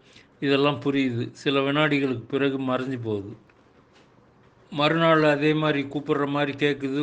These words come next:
உருவம் தெரியுது, சில வினாடிகள்ல மறைஞ்சு போகுது. அதுக்கு அடுத்த நாளும் தெரிய ஆரம்பிக்குது. "என்னடா இது, தினம் வ-, அந்த மாதிரி வருது, வரும்போதெல்லாம் அழுதுகிட்டு இருக்க" அப்படின்னு நினைக்கிறாரு. உயிர் போறதுக்கு முன்ன ரெண்டு நாள்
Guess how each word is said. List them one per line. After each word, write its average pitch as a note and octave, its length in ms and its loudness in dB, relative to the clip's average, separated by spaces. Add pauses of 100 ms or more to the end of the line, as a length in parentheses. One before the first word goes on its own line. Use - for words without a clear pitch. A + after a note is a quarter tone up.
உருவம் C#3+ 420 0
தெரியுது, C3+ 520 0
சில C#3 300 -2
வினாடிகள்ல C3+ 680 0
மறைஞ்சு B2+ 420 -4
போகுது. A2+ 440 -2 (1300)
அதுக்கு D3+ 340 2
அடுத்த D3+ 300 2
நாளும் D3 380 2
தெரிய C3+ 340 0
ஆரம்பிக்குது. A2 540 -4 (720)
"என்னடா D3+ 420 4
இது, C3 280 0
தினம் C#3+ 360 0
வ-, C3 280 2
அந்த B2+ 180 -2
மாதிரி C3 240 -2
வருது, B2 480 0
வரும்போதெல்லாம் C3 720 0
அழுதுகிட்டு B2+ 480 0
இருக்க" A2+ 220 -4 (140)
அப்படின்னு A#2+ 360 -2
நினைக்கிறாரு. G#2+ 500 -4 (680)
உயிர் D3+ 280 4
போறதுக்கு C#3 480 0
முன்ன C#3+ 280 -2
ரெண்டு C3 320 -2
நாள் C#3+ 260 2